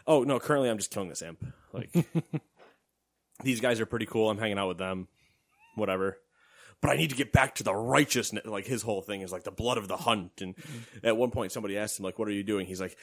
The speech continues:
Speaker 1: "I am here to reclaim glory." And, "Oh, uh, I'm just helping out these guys right now."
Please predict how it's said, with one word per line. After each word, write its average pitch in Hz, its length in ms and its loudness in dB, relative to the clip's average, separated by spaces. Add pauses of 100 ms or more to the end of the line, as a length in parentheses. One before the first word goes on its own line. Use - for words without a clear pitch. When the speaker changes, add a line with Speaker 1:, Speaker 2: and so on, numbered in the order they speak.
(120)
Speaker 1:
"I 139 140 4
am 143 120 2
here 131 240 6
to 117 140 -4
reclaim 131 520 2
glory." 120 320 2
And, 113 120 -6 (340)
"Oh, 107 440 2
uh, 92 360 0 (440)
I'm 107 160 -2
just - 180 -6
helping 87 220 -4
out 80 100 -8
these 85 140 -10
guys 90 160 -4
right 87 120 -4
now." 87 180 -8